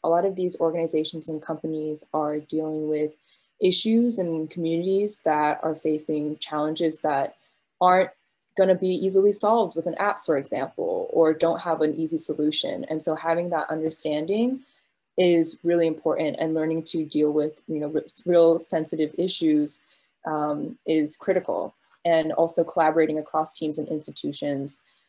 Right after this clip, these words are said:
Um, a lot of organizations work with governments or work with, you know,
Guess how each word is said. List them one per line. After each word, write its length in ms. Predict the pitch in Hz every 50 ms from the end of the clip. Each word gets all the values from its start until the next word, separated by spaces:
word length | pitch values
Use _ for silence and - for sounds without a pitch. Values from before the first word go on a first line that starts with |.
| _ _ -
Um, 440 | 160 156 151 147 147 139 - - - _ _ _
a 60 | 170 165
lot 120 | 165 170
of 60 | 175
organizations 640 | 170 180 175 180 180 175 - 185 180 180 208 196 190
work 180 | - 226 226 226
with 140 | 208 190 -
governments 540 | 170 165 165 160 160 156 151 151 147 - 170
or 120 | 160 160
work 240 | 156 180 185 180 -
with, 260 | - 170 165 165 165 - -
you 80 | 165
know, 120 | 160 160